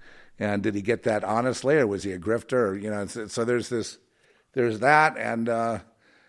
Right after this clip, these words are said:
I imagine the kind of men that, uh, these guys were, you know, and then, so that, so you can see there's an exciting story there, right? Very exciting. And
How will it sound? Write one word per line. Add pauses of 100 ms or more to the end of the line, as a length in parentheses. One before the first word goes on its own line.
(180)
I
imagine (160)
the
kind
of
men (1800)
that, (120)
uh,
these
guys
were, (420)
you
know,
and
then,
so
that,
so
you
can
see
there's
an
exciting (400)
story
there,
right? (280)
Very
exciting. (1200)
And